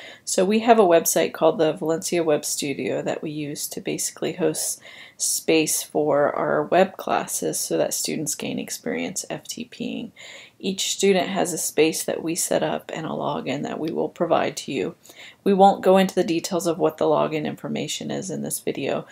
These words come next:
but we'll go through the process of how you can use the F T P program, and once you have your login credentials, you can basically get into, um,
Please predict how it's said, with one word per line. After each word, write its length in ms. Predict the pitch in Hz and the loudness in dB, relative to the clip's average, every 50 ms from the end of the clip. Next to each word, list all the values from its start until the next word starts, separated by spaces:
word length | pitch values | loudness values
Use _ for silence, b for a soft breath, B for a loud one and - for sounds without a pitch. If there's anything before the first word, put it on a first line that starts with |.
| B B B B B | B B B B B
but 140 | - 156 135 | 0 2 2
we'll 100 | 160 175 | 2 4
go 140 | 160 165 160 | 4 4 4
through 180 | 160 - 165 | 4 2 -2
the 80 | 156 156 | -2 -2
process 460 | - - 160 151 151 - - - - | 0 2 2 2 2 0 -6 -6 -8
of 100 | 165 - | -8 -8
how 140 | - - 156 | -6 -4 -4
you 180 | 139 - - | -4 -4 -6
can 160 | - - - 160 | -8 -10 -10 -10
use 200 | 156 151 143 - | -8 -8 -8 -8
the 140 | - - | -8 -8
F 160 | - - - - | -8 -8 -10 -12
T 140 | - - | -14 -14
P 200 | 139 - - - | -14 -12 -10 -10
program, 640 | - - - 165 160 160 165 165 151 151 160 156 - - | -10 -6 -4 -2 -2 -2 -2 -2 -2 -2 -2 -4 -6 -6
and 140 | 165 151 | -6 -6
once 280 | 151 147 147 147 - - | -6 -6 -6 -6 -8 -8
you 60 | 156 | -8
have 240 | 165 160 147 151 147 | -6 -4 -4 -4 -4
your 140 | 147 147 143 | -4 -6 -6
login 460 | 143 143 143 143 147 143 143 143 151 | -6 -4 -4 -6 -4 -6 -6 -8 -8
credentials, 760 | - - - 151 147 131 156 - - 113 104 - - - - B B B B B B B B B - | -8 -6 -4 -4 -2 -4 -4 -2 0 0 0 0 -2 -6 -10 B B B B B B B B B -4
you 160 | 180 160 151 | -2 -2 -2
can 180 | - - 156 151 | -4 -4 -4 0
basically 1000 | 147 139 127 151 - - 156 - - - 156 143 139 - - - - - - - - - _ _ _ _ _ _ _ - | 0 0 0 0 -2 -6 -6 -10 -10 -10 -10 -8 -8 -8 -8 -10 -10 -12 -14 -18 -20 -20 _ _ _ _ _ _ _ -4
get 160 | - 160 151 | -2 -2 -2
into, 600 | 151 139 143 143 - - - 156 151 - - - - | -2 -4 -4 -6 -6 -8 -6 -6 -8 -6 -6 -8 -8
um, 440 | - - - - - - - - - | -8 -10 -10 -10 -10 -10 -10 -10 -12